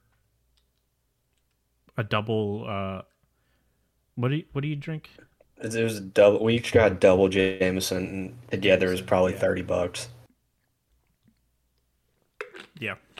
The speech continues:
Speaker 1: No, it
Speaker 2: That
Speaker 1: was
Speaker 2: was fucking wild.
Speaker 1: No, I remember paying, like, twenty bucks for that drink.
Speaker 2: Oh my
Speaker 1: Or more.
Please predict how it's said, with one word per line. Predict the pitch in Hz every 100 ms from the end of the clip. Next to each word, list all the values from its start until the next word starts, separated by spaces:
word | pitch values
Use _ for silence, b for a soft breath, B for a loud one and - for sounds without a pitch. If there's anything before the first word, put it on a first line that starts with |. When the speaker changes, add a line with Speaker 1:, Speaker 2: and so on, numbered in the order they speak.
| - _ _ _ _ _
Speaker 1:
No, | 127 127 120
it |
Speaker 2:
That | 135
Speaker 1:
was | 101
Speaker 2:
was | -
fucking | - - - - -
wild. | - - - - - - -
Speaker 1:
No, | 127
I | 113
remember | 113 127 127
paying, | 110 104 101
like, | 95 92
twenty | - 101 95
bucks | 92 -
for | 104
that | 92
drink. | 92 92 95 - - - - - - - -
Speaker 2:
Oh | -
my | 160 139 127
Speaker 1:
Or | 107
more. | 98 90